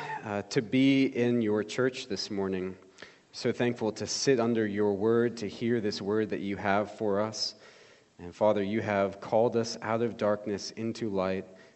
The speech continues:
that there is therefore now no condemnation for those who are in Christ. And Father, this causes our hearts to soar in thankfulness even as we read about the, um, fate that would have awaited us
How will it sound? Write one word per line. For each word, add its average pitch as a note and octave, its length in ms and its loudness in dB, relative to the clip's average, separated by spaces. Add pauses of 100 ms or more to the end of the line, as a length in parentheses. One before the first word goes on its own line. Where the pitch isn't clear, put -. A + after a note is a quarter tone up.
that F#2+ 120 -10
there A2 140 4
is G2 120 -4
therefore B2 400 4
now G#2 180 2
no A2 420 2
condemnation G2+ 920 -2
for - 160 -10
those F#2+ 300 -4
who G2+ 120 -8
are F2+ 120 -4
in F2 120 -8
Christ. - 560 -8 (220)
And G2 100 -10
Father, G#2 320 2
this G2+ 240 -4 (340)
causes A#2+ 440 4
our G#2 160 4
hearts B2+ 400 2
to G2 340 -6 (440)
soar D3+ 440 8
in C3+ 140 6
thankfulness C#3+ 640 2
even A#2+ 200 2
as A2+ 160 2
we G2+ 140 -2
read B2+ 440 2
about G2 480 0
the, F#2 360 -2
um, F2 460 -8 (560)
fate - 540 0
that G#2 180 0
would G2+ 160 -4
have F#2+ 160 -2
awaited F#2+ 420 -2
us - 360 -6